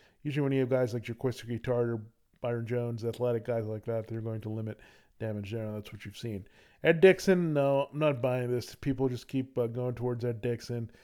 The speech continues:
He had one big game ag-, in Detroit. Just don't trust him otherwise, so go away from Dixon. Tyler Kroft had one big game a couple weeks ago. I don't see that happening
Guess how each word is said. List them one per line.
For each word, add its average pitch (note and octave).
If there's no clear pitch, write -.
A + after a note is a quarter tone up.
He A#2+
had C3
one F3
big F#3
game E3+
ag-, D#3
in D3+
Detroit. C3+
Just -
don't C3+
trust C3
him B2+
otherwise, A#2
so A2
go C3
away C3
from A#2+
Dixon. D#3+
Tyler C#3+
Kroft C#3+
had B2
one C#3+
big C3
game C#3
a C3
couple C3
weeks C#3+
ago. C3+
I C3
don't B2
see C3
that B2
happening A#2+